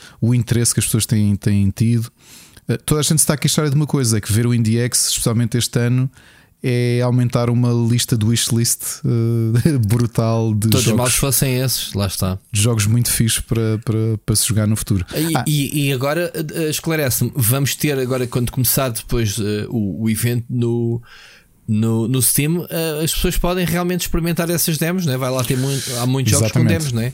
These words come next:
Speaker 1: Há muitos jogos com
Speaker 2: Disponível.
Speaker 1: demos, há muitos jogos já que, os que já foram lançados, que não são muitos, curiosamente, isso é uma coisa interessante deste Indie X, é que grande parte dos jogos não foram lançados,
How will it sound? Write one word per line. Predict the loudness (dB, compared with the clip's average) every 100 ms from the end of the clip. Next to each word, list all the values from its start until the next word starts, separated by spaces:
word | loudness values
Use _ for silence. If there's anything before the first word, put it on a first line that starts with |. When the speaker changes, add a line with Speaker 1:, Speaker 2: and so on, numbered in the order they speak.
| -6
Speaker 1:
Há | 0 2
muitos | 2 2
jogos | 0 0
com | 2
Speaker 2:
Disponível. | 2 4 2
Speaker 1:
demos, | 2 2 2
há | 2
muitos | 2 2
jogos | 0 0
já | 0 0 -2
que, | -4 -2
os | 0 0 2
que | 0
já | 0
foram | 2 2 2
lançados, | 2 2 2 0 -2 -2
que | 0
não | 2
são | 4
muitos, | 4 2 2
curiosamente, | 2 2 2 2 2 2
isso | 0 2
é |
uma | 2 2
coisa | 2 2
interessante | 0 0 0 2 0 0
deste | -2 0 0
Indie | 2 2 2
X, | 0 0
é | -2
que | -2 -2
grande | 0 0 0 -2
parte | -2 -2 0
dos | 0
jogos | 0 0 -2 -4 0
não | 2 2 0
foram | 0 0 2 2
lançados, | 2 0 -2 -6